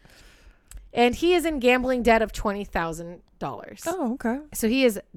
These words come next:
Speaker 1: desperate for money.
Speaker 2: It's a lot of fucking money.
Speaker 1: So since he knows about the unmarked jewels and, or unmarked bills and jewels in the cargo terminal, he brings the idea to Henry,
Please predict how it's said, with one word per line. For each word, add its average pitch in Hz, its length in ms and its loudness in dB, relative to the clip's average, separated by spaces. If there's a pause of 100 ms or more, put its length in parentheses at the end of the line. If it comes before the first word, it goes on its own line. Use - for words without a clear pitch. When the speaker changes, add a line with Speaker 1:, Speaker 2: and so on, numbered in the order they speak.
(240)
Speaker 1:
desperate - 420 -2
for - 100 -10
money. 151 260 -8
Speaker 2:
It's 95 80 -4
a 294 60 4
lot 240 220 0
of 220 80 -4
fucking 233 280 -8
money. 240 300 -6 (460)
Speaker 1:
So 240 220 6
since 277 240 -2
he 285 120 0
knows 311 320 4
about 233 600 4 (120)
the 220 520 -2 (100)
unmarked 214 680 2
jewels 208 360 0
and, 185 300 -4
or 180 260 -2
unmarked 196 460 -2
bills 196 240 2
and 180 140 -4
jewels 185 640 0
in 190 240 -4
the 180 80 -2
cargo 175 420 0
terminal, 185 560 -4 (380)
he 269 320 2
brings 247 500 2 (320)
the 240 160 -2
idea 208 380 2
to 196 140 -10
Henry, 277 600 2